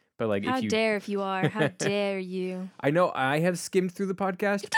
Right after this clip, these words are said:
Speaker 2: <laughs>
Speaker 1: but I edit the podcast.
Speaker 2: <laughs>
Speaker 1: So, like, I feel like I'm given free reign. Um,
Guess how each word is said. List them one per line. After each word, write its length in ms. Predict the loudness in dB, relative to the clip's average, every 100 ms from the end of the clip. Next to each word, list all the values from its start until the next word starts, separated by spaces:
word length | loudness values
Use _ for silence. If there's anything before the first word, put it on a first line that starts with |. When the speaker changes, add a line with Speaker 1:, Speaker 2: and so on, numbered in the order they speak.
| 4
Speaker 2:
<laughs> 180 | 2 2
Speaker 1:
but 120 | 4
I 180 | 6 4 2
edit 300 | 4 4 2
the 80 |
podcast. 920 | 0 0 0 2 2 0 -2 -4 -4 -4
Speaker 2:
<laughs> 80 | 2
Speaker 1:
So, 180 | 4
like, 180 | 4 4
I 80 | 0
feel 280 | -2 0 2
like 200 | 2 0
I'm 180 | -2 0
given 320 | -2 -2 -4
free 300 | -4 -4 -2
reign. 480 | 0 0 0 -2 -6 -10 -20 _ _ _ _
Um, 440 | -2 0 -2 -6